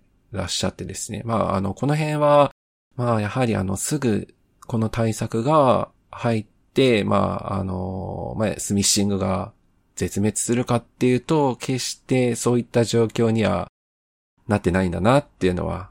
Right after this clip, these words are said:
まあ、改めて知ったというところで、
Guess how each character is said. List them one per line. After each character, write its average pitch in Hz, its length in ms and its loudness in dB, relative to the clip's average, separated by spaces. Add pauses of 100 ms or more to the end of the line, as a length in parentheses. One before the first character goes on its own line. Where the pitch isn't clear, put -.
(140)
ま 95 200 -2
あ、 95 80 -2
改 98 140 -2
め 92 100 -6
て - 340 -10 (280)
知 - 180 -8
っ - 40 -8
た - 160 -4
と 85 180 -8 (540)
い 98 80 -4
う 98 100 -2
と 101 140 -4
こ 101 180 -2
ろ 92 300 0
で、 113 400 4